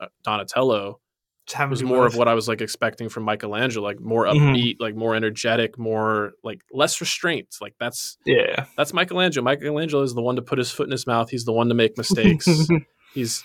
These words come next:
Speaker 1: he's the one that the rest of the brothers kinda have to look after. And I, again, I'm open to new imper-, interpretations, but it, I ju-, I just really felt like Michelangelo was the furthest removed from who he was supposed to be. But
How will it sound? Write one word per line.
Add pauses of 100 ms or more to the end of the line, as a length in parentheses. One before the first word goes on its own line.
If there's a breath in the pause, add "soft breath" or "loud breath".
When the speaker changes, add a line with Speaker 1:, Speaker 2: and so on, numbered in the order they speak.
Speaker 1:
he's
the
one
that
the
rest
of
the
brothers
kinda
have
to
look
after.
And (1300)
I,
again,
I'm
open
to
new
imper-, (140)
interpretations,
but
it, (240)
I
ju-,
I
just
really
felt
like
Michelangelo
was
the
furthest
removed
from
who
he
was
supposed
to
be.
But